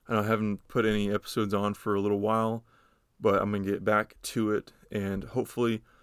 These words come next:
I said before that I would have two podcasts a week. Um, that's turning out to be a little more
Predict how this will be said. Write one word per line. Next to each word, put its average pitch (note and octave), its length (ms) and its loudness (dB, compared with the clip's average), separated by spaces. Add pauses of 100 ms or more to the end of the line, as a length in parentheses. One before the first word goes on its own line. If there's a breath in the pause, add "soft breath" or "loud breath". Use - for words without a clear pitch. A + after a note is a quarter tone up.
(320 soft breath)
I G2 140 -2
said C#3 320 2
before A#2 320 2
that G2 120 4
I G#2 120 2
would G2+ 140 0
have G#2+ 420 0 (580)
two B2 300 0
podcasts G#2+ 640 -2
a G#2 80 -2
week. G#2+ 360 -2 (800 soft breath)
Um, G2 240 0
that's G2+ 380 2 (440)
turning A2 220 -2
out G#2+ 120 0
to G#2 60 -6
be G2+ 120 0
a G#2 40 4
little G#2+ 160 6
more G2+ 420 2